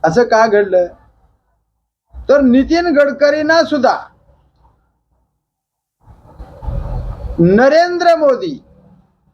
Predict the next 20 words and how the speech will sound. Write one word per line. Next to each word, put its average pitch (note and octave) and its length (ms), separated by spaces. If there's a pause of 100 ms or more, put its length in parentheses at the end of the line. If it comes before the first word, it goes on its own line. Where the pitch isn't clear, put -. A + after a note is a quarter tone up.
(840)
यांना A#3+ 420
भेटाय A3 540
जावं G#3+ 340
असं G#3 300
वाटलं F#3 460
नाही E3+ 280
का? F#3 400 (1080)
नेमकं C4 360
का C#4+ 260
असं? A3+ 240 (840)
तर B3+ 440 (280)
नितीन A3+ 380
गडकरी D#4 540
साहेबांना C4 680
पहिल्या C4+ 720
फेरीमध्ये C#4+ 760 (500)
तिकीट C#4 520
मिळायला A#3+ 480
पाहिजे A3+ 400
होतं. A3 560